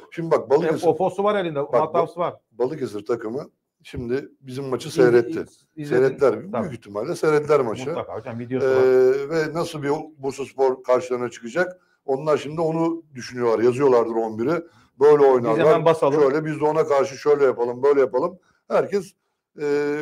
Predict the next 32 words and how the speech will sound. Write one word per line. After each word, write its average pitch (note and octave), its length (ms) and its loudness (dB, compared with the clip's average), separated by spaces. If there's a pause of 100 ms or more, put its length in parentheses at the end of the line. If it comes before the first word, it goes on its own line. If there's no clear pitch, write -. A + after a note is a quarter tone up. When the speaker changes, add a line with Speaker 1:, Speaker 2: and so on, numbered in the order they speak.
Speaker 1:
buna E3+ 240 -6
çalışıyor D#3+ 500 -4
zaten A2+ 340 -4
takımlar. C3+ 280 -6
Speaker 2:
Normal. C#3 220 -2 (340)
Speaker 1:
Şimdi E3 180 -8
Balıkesir'de E3 440 -4
bunu E3+ 140 -8
yapıyor. A2 240 -6
Ha, F3 140 -2
senin F3 320 -10
dediğin D#3+ 300 -2
şey G#3 320 -2 (420)
çok E3+ 280 -6
daha D#3+ 340 2 (120)
Speaker 2:
Deplasman C#3 480 0
Speaker 1:
etkileyici D#3+ 300 2
Speaker 2:
takımı E3+ 180 2
gibi. - 100 2
Speaker 1:
olabilir. D#3 160 -4
Şoka D#3 200 -2
sokabilir E3 480 -4
Balıkesir'i. A2+ 520 -4 (400)
Bak A#2 200 -2
böyle C#3 200 2
değişik C#3+ 320 -6
bir D3 60 -4
on D3 220 -2
bir D3 60 -6
ile D3 120 -4
çıkarsa F3+ 560 -4 (420)
mesela C#3 520 2